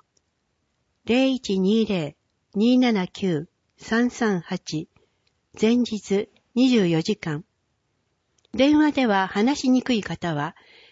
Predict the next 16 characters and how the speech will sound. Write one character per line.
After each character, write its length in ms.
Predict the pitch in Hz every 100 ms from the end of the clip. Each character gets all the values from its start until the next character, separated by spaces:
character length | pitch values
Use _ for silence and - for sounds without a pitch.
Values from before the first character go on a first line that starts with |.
| _
エ 80 | 214
ス 160 | 226 285
エ 140 | 302
ヌ 100 | 285
エ 80 | 285
ス 160 | -
の 220 | 202 185 -
相 260 | - 240
談 220 | 277 277 262
窓 220 | 254 254
口 260 | 226 -
も 80 | 160
あ 80 | 147
り 120 | 160
ま 100 | 156
す。 220 | 156 -